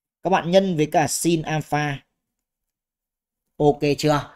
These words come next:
Sau đó thì bây giờ các bạn chia cho thầy đồng thời cả hai vế cho cái diện tích,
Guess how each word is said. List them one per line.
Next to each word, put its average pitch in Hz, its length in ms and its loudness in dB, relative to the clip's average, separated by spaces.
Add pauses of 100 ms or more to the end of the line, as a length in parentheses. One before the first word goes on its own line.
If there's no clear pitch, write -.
(220)
Sau 208 260 2
đó 175 280 6
thì 214 120 2
bây 185 120 2
giờ 185 120 4
các 180 120 -2
bạn - 160 0
chia 202 280 2
cho 196 100 -2
thầy 160 220 0
đồng 147 300 -2
thời 147 400 2
cả 143 180 -2
hai 160 220 -2
vế 147 340 2
cho 175 400 -2
cái 139 280 -6 (220)
diện 151 300 -8
tích, 247 220 -4